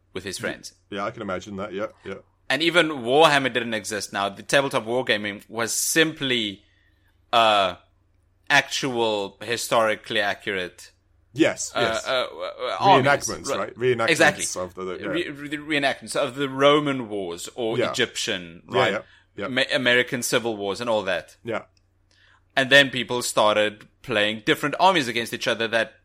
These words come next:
Speaker 2: Of course.
Speaker 1: were impossible to play against. Like,
Speaker 2: Yeah,
Speaker 1: uh,
Speaker 2: of course, as you would, yeah.
Speaker 1: Right? George Washington versus, I don't know, Cleopatra or, or
Speaker 2: Yeah, yeah, yeah. You would, yes. You would,
Speaker 1: Augustus.
Speaker 2: you, you try to work out who would win and why and all these
Speaker 1: Exactly.
Speaker 2: other things. Yeah, you
Speaker 1: And
Speaker 2: would,
Speaker 1: over
Speaker 2: yeah.
Speaker 1: time, they would modify these armies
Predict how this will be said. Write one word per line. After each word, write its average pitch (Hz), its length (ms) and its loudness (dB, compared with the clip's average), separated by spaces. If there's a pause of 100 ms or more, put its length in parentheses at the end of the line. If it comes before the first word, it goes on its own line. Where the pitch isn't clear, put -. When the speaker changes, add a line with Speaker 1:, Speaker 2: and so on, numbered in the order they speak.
(160)
Speaker 2:
Of 135 140 -2
course. 117 360 -4
Speaker 1:
were 117 240 4
impossible 151 480 2
to 107 80 -14
play 107 140 0
against. 92 260 -8
Like, 98 160 0
Speaker 2:
Yeah, 120 120 0
Speaker 1:
uh, 104 180 0
Speaker 2:
of 90 60 -4
course, 135 240 -2
as - 180 -10
you 113 100 -8
would, 78 200 -14
yeah. - 160 -16
Speaker 1:
Right? 113 400 0 (200)
George 117 260 -4
Washington 101 560 -4
versus, 90 520 -10
I 104 80 -8
don't 90 80 -12
know, 76 220 -12 (200)
Cleopatra 90 540 -8
or, 78 240 -14
or 80 300 -10
Speaker 2:
Yeah, 151 180 6
yeah, 135 160 2
yeah. 110 180 0
You 170 140 0
would, 175 280 4
yes. - 20 -6
You 151 80 0
would, - 80 -2
Speaker 1:
Augustus. - 440 -2
Speaker 2:
you, 131 240 -6
you 127 160 -6
try 127 280 0
to 120 100 -4
work 117 260 -2
out 113 160 0
who 113 180 -4
would 113 140 -4
win 101 320 -4
and 95 180 -8
why 98 300 -2
and 98 100 -8
all 92 40 -8
these 165 80 -4
Speaker 1:
Exactly. 151 380 2
Speaker 2:
other 90 120 -10
things. 85 180 -16
Yeah, 92 120 -8
you - 120 -16
Speaker 1:
And 135 120 2
Speaker 2:
would, - 80 -2
Speaker 1:
over 156 220 4
Speaker 2:
yeah. - 20 2
Speaker 1:
time, 143 440 0
they 135 140 6
would 131 160 0
modify 123 500 2
these 107 220 -6
armies 104 480 -8